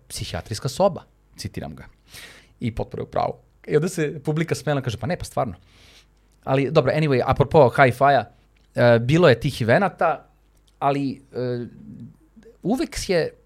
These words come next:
nekako nedostajalo tih pro audio eventova u Srbiji, zato sam i otišao u London dve hiljade trinaeste godine na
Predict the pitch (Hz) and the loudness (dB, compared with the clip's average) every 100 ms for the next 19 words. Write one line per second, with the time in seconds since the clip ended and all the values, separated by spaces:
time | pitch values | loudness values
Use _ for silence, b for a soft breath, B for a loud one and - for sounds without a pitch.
0 | _ _ 143 156 170 175 143 135 143 208 | _ _ -2 -2 -2 -2 0 2 0 0
1 | 147 - 147 - 165 123 123 123 107 107 | -2 -2 -2 8 10 10 6 4 2 2
2 | 113 131 107 - 139 156 135 151 - 165 | 0 0 -4 -4 -4 -2 0 0 0 -2
3 | 139 170 - 123 123 135 113 123 120 123 | 0 -2 0 0 2 0 0 -2 -2 -2
4 | 127 104 107 131 147 127 | -2 -2 -2 -2 -2 -2